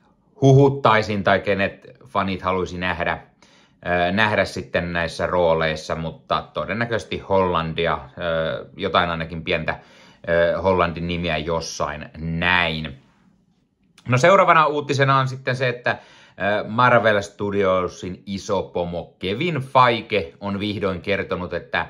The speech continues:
hänen Star Wars-leffansa ei hä-, ö, ole tapahtumassa. Eli ei tapahdu, ja tää oli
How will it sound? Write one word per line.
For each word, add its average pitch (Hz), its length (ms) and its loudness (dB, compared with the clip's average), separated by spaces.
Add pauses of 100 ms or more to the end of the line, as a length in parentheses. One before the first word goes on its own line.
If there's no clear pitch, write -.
(300)
hänen 110 480 -2 (100)
Star 110 520 4
Wars-leffansa 87 1200 -4 (260)
ei 104 520 0 (140)
hä-, - 600 0
ö, 80 220 -8
ole 98 200 0
tapahtumassa. 82 1000 -4 (440)
Eli 98 180 -2
ei 143 180 6
tapahdu, 107 840 2
ja 95 460 2 (120)
tää 90 240 0
oli 107 440 -4